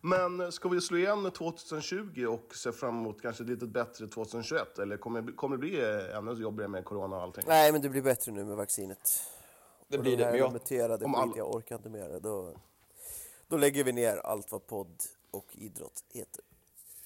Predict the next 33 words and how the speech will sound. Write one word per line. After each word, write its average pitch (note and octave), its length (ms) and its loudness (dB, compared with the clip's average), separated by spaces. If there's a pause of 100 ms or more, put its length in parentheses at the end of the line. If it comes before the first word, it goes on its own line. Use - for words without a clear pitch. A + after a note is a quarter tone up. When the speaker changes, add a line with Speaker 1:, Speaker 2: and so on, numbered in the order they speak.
(300)
Speaker 3:
Jag C3 160 -2
tror B2+ 140 0
inte G#2+ 200 -2
det A#2 80 -4
kommer G#2 220 -4
bli G2+ 160 -6 (160)
publik. - 440 -12 (1800)
Speaker 1:
Det A2 120 -8
tror A2 140 -6
Speaker 3:
Nej. - 60 -2
Speaker 1:
inte F#2 60 -4
jag F#2 60 -2
heller. F#2+ 180 -2 (960)
Det, G#2 180 -6 (140)
det A#2 60 -2
är A#2 40 4
bara A2 200 4
önsketänk. A2+ 580 -2 (1500)
Speaker 3:
Mm. C#3 280 2
Speaker 1:
Eh, C3+ 60 6
vädermässigt, F#3 760 2
jag D#3+ 100 0
tittar F#3 260 2
ut. F#3+ 260 4
Det D#3 80 2
är D#3+ 40 4
snö, F3+ 320 4
blandat E3+ 360 2
regn F3 240 2
och B2+ 100 -2
tre D3+ 200 0
grader C#3 420 2
och B2 220 -6